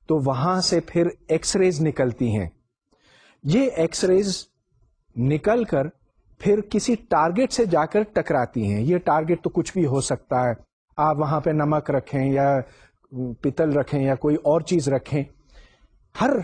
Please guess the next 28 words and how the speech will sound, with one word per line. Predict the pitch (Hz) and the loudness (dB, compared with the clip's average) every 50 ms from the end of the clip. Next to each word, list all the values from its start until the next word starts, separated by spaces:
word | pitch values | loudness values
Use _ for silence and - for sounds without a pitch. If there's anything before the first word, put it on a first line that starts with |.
| - _ _ _ _ _ _ _ _ _ _ _ _ - | -6 _ _ _ _ _ _ _ _ _ _ _ _ -4
مادے | 143 156 156 175 175 190 220 226 220 | -2 0 0 0 0 0 0 0 0
کی | 214 - - 190 170 | -2 -4 -6 -8 -4
چیز | - 196 202 208 - - | -2 0 0 0 0 0
کے | - 185 | -2 0
اندر | 175 170 190 196 - - - | 0 2 0 0 -2 -2 0
electrons | 151 151 170 170 170 - 190 180 180 180 165 | 2 2 2 2 0 -2 -2 0 0 2 2
ہوتے | 151 151 139 - 151 156 | 2 0 0 0 0 0
ہیں، | 180 | 0
تو | 180 - 170 | 0 2 2
یہ | 151 147 131 135 165 180 185 175 160 - - _ _ _ | 2 2 2 2 4 4 4 4 2 -2 -6 _ _ _
ایکس | - 143 156 - - - | 0 0 0 0 -2 0
ریز | 190 185 185 180 165 139 | 2 4 4 4 2 2
جا | 151 139 139 147 | 0 2 2 2
کر | 147 - 170 165 165 160 - | 2 2 2 2 2 0 0
ان | 156 165 165 - - | -2 -2 -2 0 0
الیکٹران | 139 139 143 - - - 156 156 | 0 0 0 -2 -2 -2 -2 -2
سے | 156 - 165 | -2 -2 -4
ٹکراتی | 143 - - 135 - - - 98 95 104 - - 170 226 | -4 -2 -2 -4 -2 -2 -2 -2 -2 -2 -2 0 2 2
ہیں | 220 208 233 269 277 - _ _ _ _ _ _ _ _ _ _ _ _ _ _ - | 4 4 2 2 0 -4 _ _ _ _ _ _ _ _ _ _ _ _ _ _ -4
اور | 214 214 | -4 -2
پھر | 214 - - 269 254 - - - - _ - - | -2 -2 -2 -2 -2 -2 -6 -14 -20 _ -6 -2
ہر | 214 226 - - - | -2 -2 -2 -2 0
طرف | 240 269 285 - - - - _ - | 0 2 2 0 -2 -6 -12 _ -2
نکلتی | 165 170 - 165 151 135 - - 127 117 | -2 0 0 0 -2 -2 -2 -2 -2 -2
ہیں۔ | 98 85 87 - _ _ _ _ _ _ _ _ _ _ _ _ _ _ _ _ _ - | -2 -4 -6 -10 _ _ _ _ _ _ _ _ _ _ _ _ _ _ _ _ _ -4
اب | 160 180 - | -4 -4 -2
آپ | - 151 151 170 185 - - _ _ _ | -2 0 0 0 -2 -4 -10 _ _ _
اینگل | - 120 135 165 185 214 254 240 202 | -2 0 0 2 2 2 2 2 0